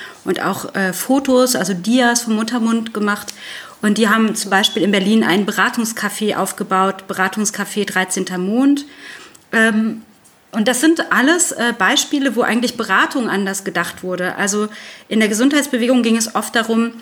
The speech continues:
diese patriarchale Schulmedizin in Frage zu stellen, oft eben gerade in der Gynäkologie den, den männlichen Blick auf Reproduktionsmedizin in Frage zu stellen,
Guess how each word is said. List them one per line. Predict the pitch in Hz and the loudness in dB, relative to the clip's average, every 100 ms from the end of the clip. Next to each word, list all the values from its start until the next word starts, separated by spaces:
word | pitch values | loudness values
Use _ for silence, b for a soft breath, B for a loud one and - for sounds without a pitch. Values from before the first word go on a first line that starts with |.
| B B B _ - | B B B _ -6
diese | 220 220 208 | 0 2 2
patriarchale | 202 220 226 226 214 - 196 247 311 | 0 -4 0 0 0 0 2 2 2
Schulmedizin | - 262 277 285 285 - 302 | 0 4 4 4 0 0 2
in | 294 | 2
Frage | 285 269 277 | 0 -2 -2
zu | 285 | -2
stellen, | 277 - 269 277 320 359 B B B B | -4 -2 0 2 2 0 B B B B
oft | 214 247 - | -2 0 -2
eben | - 220 220 - | -2 0 0 0
gerade | 208 208 | 0 0
in | 214 | 2
der | 196 | 0
Gynäkologie | 196 247 320 320 269 254 233 254 254 | 2 4 4 2 -2 -2 0 2 2
den, | 233 220 196 - - | 2 0 -2 -6 -4
den | 208 202 202 196 196 - | 0 2 0 0 -4 0
männlichen | 208 240 262 - 214 175 | 4 4 4 2 0 2
Blick | 214 294 - - | 2 2 0 -4
auf | 190 214 - - - | -2 -2 -4 -10 -6
Reproduktionsmedizin | 226 220 202 202 - 262 302 - 262 247 247 269 247 | -4 -2 -4 -4 -2 2 2 4 0 0 -2 0 0
in | 247 | -2
Frage | - 220 240 | -2 0 0
zu | 240 | -2
stellen, | 220 226 220 226 | -4 2 2 2